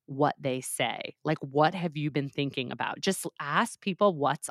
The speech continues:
on their mind. And it's a wonderful, you know,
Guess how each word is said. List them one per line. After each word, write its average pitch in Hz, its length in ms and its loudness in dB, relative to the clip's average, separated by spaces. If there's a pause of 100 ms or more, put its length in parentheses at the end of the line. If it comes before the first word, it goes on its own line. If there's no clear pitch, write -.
on 139 220 -2
their 147 180 -2
mind. 151 600 -4
And 175 120 0
it's 175 140 -4
a 180 60 4
wonderful, 175 720 4 (580)
you 208 140 4
know, 165 180 4